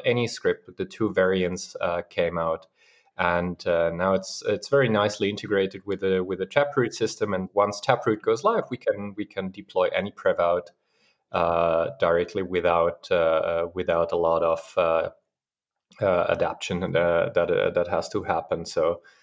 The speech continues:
um, that's definitely a good, uh, good change. And, uh, so any prevout, uh, basically supersedes the no input proposal, which sort of was a bit of a misnomer. Um,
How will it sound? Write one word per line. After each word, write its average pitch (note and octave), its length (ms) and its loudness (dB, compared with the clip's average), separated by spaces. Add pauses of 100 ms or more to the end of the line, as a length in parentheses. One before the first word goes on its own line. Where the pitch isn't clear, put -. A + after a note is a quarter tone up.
(320)
um, F2+ 540 -2
that's A#2+ 240 0
definitely A#2 340 2
a G2 100 -4
good, G2+ 360 0
uh, F#2+ 340 2
good G#2 240 -6
change. D#3 500 0
And, A#2+ 380 -2
uh, G#2+ 220 4
so G#2+ 500 2 (220)
any B2+ 200 2
prevout, G#2 640 2 (300)
uh, F#2+ 760 2 (260)
basically G#2+ 480 0
supersedes F#2+ 840 -2
the F#2 280 -4
no G2 220 4
input C3 320 -2
proposal, C#3 600 2
which - 400 -6
sort F#2 260 -2
of F2+ 240 -4
was F#2+ 320 2
a F#2+ 60 -4
bit G2 180 -2
of G2+ 160 0
a - 40 -4
misnomer. A#2+ 720 0 (600)
Um, F2 600 0